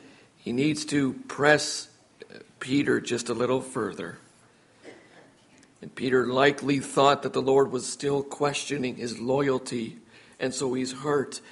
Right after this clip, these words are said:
that the Lord asked him the same question for the third time.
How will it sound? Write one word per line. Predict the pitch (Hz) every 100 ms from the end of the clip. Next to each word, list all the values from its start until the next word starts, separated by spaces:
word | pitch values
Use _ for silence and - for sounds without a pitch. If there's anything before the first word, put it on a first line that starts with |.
| - -
that | 113
the | 120
Lord | 123 135 127
asked | 120 120 -
him | 120 110
the |
same | 107 - 135 131
question | - 120 117 - 113
for | 101 95
the | 104
third | - - 127 120 120
time. | 120 107 82